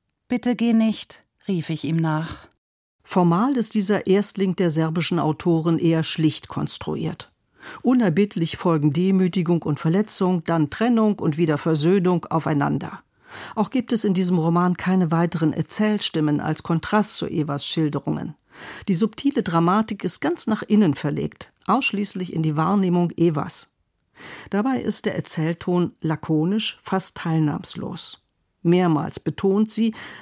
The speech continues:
Speaker 2: dass sie sich an dies und jenes erinnere, so als habe sie sich mittlerweile von Viktor gelöst. Aber eindeutige Anzeichen für eine Trennung gibt es nicht.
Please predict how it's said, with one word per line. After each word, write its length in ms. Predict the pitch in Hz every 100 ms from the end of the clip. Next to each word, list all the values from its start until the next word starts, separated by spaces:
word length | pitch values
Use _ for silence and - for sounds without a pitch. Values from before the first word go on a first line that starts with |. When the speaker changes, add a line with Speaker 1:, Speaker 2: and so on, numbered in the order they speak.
| -
Speaker 2:
dass 120 | 190
sie 100 | 220
sich 300 | 175 202 -
an 140 | 175 165
dies 340 | 220 233 -
und 180 | 175 165
jenes 400 | 175 202 202 -
erinnere, 680 | 151 143 254 254 156 143 - - _ _
so 180 | - 160
als 220 | 160 -
habe 160 | 175 170
sie 160 | 156
sich 200 | 160 160
mittlerweile 600 | 190 214 190 165 165 165
von 260 | 156 165 147
Viktor 360 | 165 - 156 139
gelöst. 680 | 139 214 190 139 - - _ _ _ -
Aber 420 | 156 156 156 156 - - _ _
eindeutige 640 | 156 208 262 165 147 151 151
Anzeichen 720 | 226 320 - 143 139 - 147
für 100 | -
eine 220 | 156 147
Trennung 480 | - 156 185 214 - _
gibt 240 | 240 - 147
es 160 | -
nicht. 360 | - 156 -